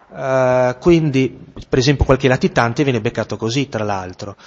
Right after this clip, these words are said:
ma anche i fini fiscali ormai cominciano a incrociare questo tipo di dati, quindi se io ti devo dire com'è possibile che ci sia anche un evasore, dovrebbe essere il cinque per cento della popolazione italiana, non di più. Sappiamo benissimo che non è esattamente così.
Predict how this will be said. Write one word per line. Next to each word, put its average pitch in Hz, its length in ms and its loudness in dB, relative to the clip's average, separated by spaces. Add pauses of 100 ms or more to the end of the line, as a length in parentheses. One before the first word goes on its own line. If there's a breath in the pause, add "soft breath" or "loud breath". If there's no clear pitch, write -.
(280 loud breath)
ma 117 120 -10
anche 151 240 -2
i 127 40 0
fini 147 340 -2
fiscali 180 520 4
ormai 127 320 2
cominciano 127 460 -2
a 127 40 -2
incrociare 123 340 -2
questo 123 240 -2
tipo 127 200 -4
di 123 80 -6
dati, 120 320 -2
quindi 170 300 2
se - 160 2
io 208 100 4
ti 208 100 2
devo 160 220 8
dire 135 360 6
com'è 156 320 2
possibile 151 680 4
che 107 120 -4
ci 131 120 -4
sia 175 200 2
anche 143 180 -2
un 131 100 -2
evasore, 127 800 2 (1600 soft breath)
dovrebbe 147 280 -2
essere 180 260 4
il 151 80 2
cinque 160 320 0
per 120 180 0
cento 214 360 2
della 127 60 0
popolazione 123 380 0
italiana, 139 440 -2
non 123 160 0
di 107 120 -2
più. 175 260 6
Sappiamo - 340 -4
benissimo 139 460 2
che - 120 -6
non 98 140 -6
è 131 60 0
esattamente 107 580 -4
così. 101 220 -12